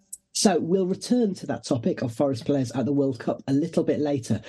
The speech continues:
But first, I wanna turn to you, Callum. So as I said, you're, um, you've been providing news roundups for us throughout the season, but you're making your, your proper <laughs> debut on the pod. Um, and I asked you to, um, give us a little summary of, of how Forest have done, the,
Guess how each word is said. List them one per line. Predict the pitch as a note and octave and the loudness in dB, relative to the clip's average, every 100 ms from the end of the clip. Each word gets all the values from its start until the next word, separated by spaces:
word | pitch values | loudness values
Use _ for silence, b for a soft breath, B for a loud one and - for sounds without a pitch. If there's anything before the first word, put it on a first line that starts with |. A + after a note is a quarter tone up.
| B - | B 2
But | G#3+ | 2
first, | - D4 - - | 4 2 2 0
I | |
wanna | G#3 A3 | 2 2
turn | G#3 G3+ F3+ | 2 0 0
to | E3+ | 2
you, | F3+ | 0
Callum. | F#3+ G#3+ C4+ D4 | 2 0 2 0
So | A3+ F#3 | 0 -2
as | - F3+ | 0 -2
I | - | -2
said, | F#3 C4 | 0 2
you're, | - E3 D3 B B - | 2 2 0 B B -2
um, | D3+ D3+ D3 | 2 2 0
you've | E3+ | 2
been | E3 D#3+ | 2 0
providing | D#3 E3+ E3+ D#3+ D#3 | 0 0 0 0 2
news | E3 F3+ D3+ | 2 0 0
roundups | F3 F3 E3 - | 0 0 -2 -2
for | - D#3 | -2 -2
us | |
throughout | - D#3 A#2 | -2 -2 -2
the | A2+ | 0
season, | F3 G3+ A3 G#3+ | 2 2 2 2
but | - | 0
you're | D3 | 0
making | C#3 C#3+ - D#3+ | 0 0 0 0
your, | C#3 C3 A#2 B | 2 -2 -6 B
your | C3+ | 0
proper | A2+ - G3+ G3+ F3+ D#3+ | 0 2 0 2 0 2
<laughs> | |
debut | B2 C#3+ E3 D#3 D3+ | 0 -2 0 0 2
on | C#3+ | 0
the | C3+ | -2
pod. | A2+ C#3 F3 - B B2 | -2 -4 -4 -6 B -2
Um, | F3+ G3+ G3+ | 2 2 2
and | G#3 G#3 G#3+ B B - | 2 2 0 B B 0
I | G#3+ | 2
asked | C4 - | 2 0
you | A3 G3+ | 0 2
to, | - E3 | 2 0
um, | C#3+ D#3 - - - | 0 -2 -4 -4 0
give | D4 | 0
us | C4+ | 2
a | C4 | 0
little | C4+ A3+ | 0 0
summary | A3 - A#3 F#3+ B2+ | -2 0 2 2 -2
of, | B2 - | -4 -6
of | D3+ | -6
how | - F3+ | -2 -2
Forest | - G#3+ G#3 G3+ - | 4 4 4 0 -2
have | F3+ | -2
done, | C#3+ E3+ C3+ D3 | 2 2 4 2
the, | C#3+ | 0